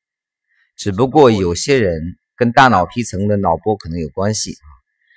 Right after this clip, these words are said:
只不过有些人起床之后不会记得自己的梦境，所以他认为我没有做梦啊。而有些人醒来之后记得很清醒，他就焦虑，我是不是没有睡好啊？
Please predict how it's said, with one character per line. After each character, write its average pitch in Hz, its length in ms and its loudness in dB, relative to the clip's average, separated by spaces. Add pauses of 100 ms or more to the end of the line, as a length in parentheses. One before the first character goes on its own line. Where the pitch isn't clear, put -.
(200)
只 113 100 -4
不 117 140 0
过 139 160 6
有 98 220 2
些 127 200 0
人 92 540 -2
起 - 180 -10
床 80 300 -12
之 110 140 -10
后 107 260 0 (460)
不 123 180 2
会 120 220 2
记 139 320 -2
得 82 180 -6
自 110 180 -10
己 85 140 -14
的 78 100 -10
梦 95 240 -4
境， 87 240 -14 (640)
所 - 160 -8
以 95 80 -4
他 107 140 -6
认 107 160 0
为 85 140 -4
我 85 160 -4
没 127 100 2
有 143 80 0
做 139 160 -2
梦 135 160 0
啊。 120 180 -2 (1160)
而 127 120 2
有 104 200 0
些 120 240 0
人 98 200 0
醒 82 280 -8
来 80 160 -6
之 120 180 -12
后 107 140 -2
记 120 240 -6
得 90 120 -4
很 87 160 -10
清 131 300 -6
醒， - 220 -12 (340)
他 - 100 -14
就 110 140 -4
焦 113 240 0
虑， 110 180 -2 (120)
我 104 120 -6
是 170 140 -10
不 170 80 -4
是 156 60 2
没 127 100 2
有 110 140 0
睡 113 200 -4
好 - 140 -8
啊？ 57 180 -6